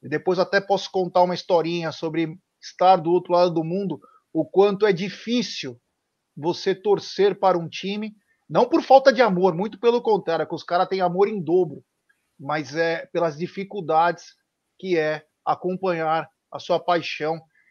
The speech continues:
de outro lado do mundo. Mas sem mais delongas, né? Primeiro eu vou dar um, um bom dia ao grande Vitão, no qual eu comecei a conversar, graças a um grande amigo do Departamento do Interior, o Fábio Scrense.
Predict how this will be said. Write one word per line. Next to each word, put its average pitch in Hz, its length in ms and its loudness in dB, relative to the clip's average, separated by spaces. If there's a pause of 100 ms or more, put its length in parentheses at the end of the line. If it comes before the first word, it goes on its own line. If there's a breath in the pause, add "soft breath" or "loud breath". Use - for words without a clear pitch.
(200)
de 151 180 0
outro 180 380 4
lado 160 320 0
do 147 120 -8
mundo. 117 360 -16
Mas 240 320 -8
sem 269 200 -10
mais 147 320 -6
delongas, 151 640 -4
né? 170 180 -8 (580)
Primeiro 196 320 0
eu 175 40 -4
vou 202 340 -4 (240)
dar 220 100 -6
um, 165 400 -6 (680)
um 151 340 -12
bom 214 280 8
dia 233 480 0 (1160)
ao - 180 0
grande 180 540 -2
Vitão, 165 680 -2 (120)
no 160 140 -8
qual 190 200 4
eu 190 60 4
comecei 190 460 0
a 185 40 4
conversar, 170 800 -2 (280 loud breath)
graças 190 460 2
a 185 40 2
um 170 140 -4
grande 190 340 -2
amigo 170 400 -2
do 175 100 0
Departamento 160 680 -6
do 151 80 -8
Interior, 156 480 -4
o - 80 -16
Fábio 151 240 -4
Scrense. 156 600 -14